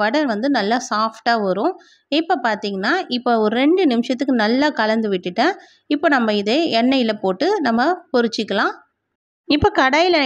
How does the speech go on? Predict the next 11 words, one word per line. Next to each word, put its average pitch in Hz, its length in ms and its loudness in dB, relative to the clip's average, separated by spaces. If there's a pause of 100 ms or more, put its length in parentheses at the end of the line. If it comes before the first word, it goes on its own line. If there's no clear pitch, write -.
எண்ணெய் 277 260 2
நல்லா 226 260 2
சூடாயிருக்கு. 247 600 0
ஸ்டவ் 262 220 2 (140)
மீடியம் 233 300 0
ஃப்ளேம்ல 220 380 0
வச்சிடலாம். 240 500 0 (460)
இப்ப 370 200 2
ரெண்டு 349 300 2
கையிலயும் 262 400 2
கொஞ்சமா 247 340 0